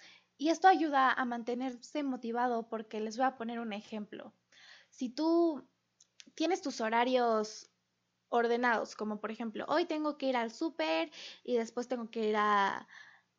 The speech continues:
una entrevista y etcétera, etcétera, etcétera,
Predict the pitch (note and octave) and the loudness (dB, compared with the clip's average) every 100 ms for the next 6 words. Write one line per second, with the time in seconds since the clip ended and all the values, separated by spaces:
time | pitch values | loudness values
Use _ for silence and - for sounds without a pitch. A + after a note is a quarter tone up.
0 | _ C4 B3+ A#3+ A3+ A3 B3 E4 E4 - | _ -6 -4 -2 -2 -2 2 2 2 0
1 | D#4 D#4 D4+ B3 G#3 G#3 _ _ _ _ | 2 4 2 0 -6 -10 _ _ _ _
2 | _ _ - C4+ C4+ B3+ B3 G#3+ B3+ A#3+ | _ _ -6 -2 -2 0 0 -2 -4 -4
3 | B3 A#3 - B3 - B3 B3 | -4 -4 -6 -8 -8 -4 0